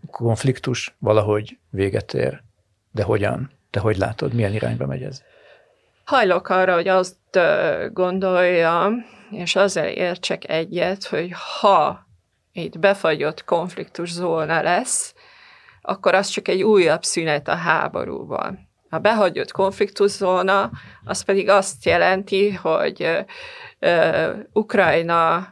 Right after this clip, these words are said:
Speaker 2: ö, de jure területei de facto Oroszország megszállása alatt maradnak, amit a nemzetközi közösség sose fog elfogadni. Tehát az, annak jele viszont egyáltalán nem látszik, hogy valaha is azt mondaná a világ, hogy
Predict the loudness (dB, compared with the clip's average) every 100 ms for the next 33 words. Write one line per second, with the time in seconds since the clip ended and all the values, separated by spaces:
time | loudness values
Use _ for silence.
0 | -8 -2 -2 4 4 4 2 2 0 2
1 | 2 4 4 2 0 2 2 2 -4 -4
2 | 2 2 2 0 -2 -6 -2 2 0 -2
3 | -4 -2 -2 -2 -2 -2 -2 -2 -2 0
4 | 0 0 -2 -6 -2 -2 0 -2 -2 -2
5 | 0 -2 -2 -4 -2 0 2 2 0 0
6 | -4 -8 -6 -2 -2 -2 -10 -6 -6 -4
7 | -4 -2 -2 -2 -2 -4 -4 -6 -8 -4
8 | -4 -4 -6 -6 -8 -8 -6 -6 -8 -12
9 | -12 _ _ -20 -20 -20 -20 -20 _ _
10 | -6 2 4 4 4 2 4 4 2 4
11 | 4 4 2 0 -2 2 2 2 -2 -2
12 | 0 0 0 -4 -2 -2 -4 -6 -8 -4
13 | -4 0 2 2 -2 0 2 2 0 -4
14 | -4 -6 -6 -4 -4 -6 -10 -8 -6 -4
15 | -4 -4 -8 -8 -2 2 2 0 -2 -6
16 | -6